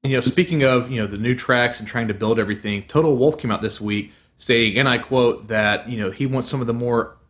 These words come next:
soulful old school tracks like Imola and Bahrain. Uh, he likened some of the new tracks to oversized supermarket parking lots, whereas tracks like Imola and Mugello really force the driver to be more exacting,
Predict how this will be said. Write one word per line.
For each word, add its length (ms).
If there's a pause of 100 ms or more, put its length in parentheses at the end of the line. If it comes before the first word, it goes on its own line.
(100)
soulful 800 (200)
old 200
school 220
tracks 280
like 200
Imola 340
and 140
Bahrain. 540 (420)
Uh, 300
he 200
likened 380
some 140
of 60
the 60
new 140
tracks 400
to 300
oversized 760
supermarket 720
parking 400
lots, 480
whereas 480
tracks 320
like 260
Imola 320
and 80
Mugello 600 (360)
really 220
force 260
the 80
driver 220
to 60
be 120
more 220
exacting, 580